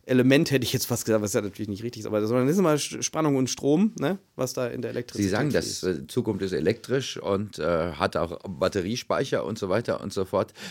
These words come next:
Speaker 2: Kann man das sagen, wie viel Strom man eigentlich mehr braucht als, äh, gegenüber früheren Zeiten, als wir noch nicht so elektrisch waren? Also so perspektivisch gesehen? Doppelt so viel? Dreimal so viel?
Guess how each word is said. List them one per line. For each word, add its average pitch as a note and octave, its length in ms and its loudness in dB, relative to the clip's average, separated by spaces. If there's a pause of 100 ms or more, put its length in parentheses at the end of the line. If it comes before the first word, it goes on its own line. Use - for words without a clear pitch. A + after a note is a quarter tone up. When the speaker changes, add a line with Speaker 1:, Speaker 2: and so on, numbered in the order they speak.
(120)
Speaker 2:
Kann G2 100 2
man F2 80 4
das D#2+ 140 0
sagen, D#2+ 260 -2
wie G2+ 80 0
viel E2+ 100 -6
Strom E2 220 -4
man D#2+ 140 -4
eigentlich D2 240 -6
mehr D#2+ 180 -2
braucht A#2+ 320 -6
als, - 400 -10 (140)
äh, E2+ 360 -6 (440)
gegenüber F#2+ 360 -2
früheren A2+ 400 -2
Zeiten, G#2 400 -2
als G2 240 -6
wir F#2 120 0
noch E2 100 -4
nicht F2+ 160 -4
so A2 80 -2
elektrisch C#3 480 -4
waren? D3 280 -6 (120)
Also G2 180 -2
so F#2+ 80 -2
perspektivisch - 600 -8
gesehen? B2+ 320 -8 (340)
Doppelt B2+ 220 2
so C3+ 100 -4
viel? C#3+ 300 -2 (380)
Dreimal C#3+ 260 4
so C3+ 120 4
viel? C3 420 4